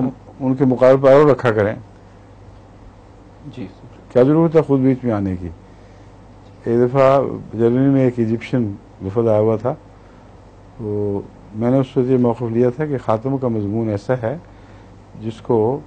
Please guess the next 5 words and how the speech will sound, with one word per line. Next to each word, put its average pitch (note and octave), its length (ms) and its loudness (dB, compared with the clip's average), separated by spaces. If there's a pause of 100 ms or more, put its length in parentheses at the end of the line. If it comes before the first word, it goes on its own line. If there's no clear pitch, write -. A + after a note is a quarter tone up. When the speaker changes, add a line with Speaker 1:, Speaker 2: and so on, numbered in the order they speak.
(920)
Speaker 1:
عرب C#3+ 260 4
ہی C#3 100 0
بہتر G#2+ 280 -2
سمجھتے F2+ 480 -8
ہیں، B1+ 160 -14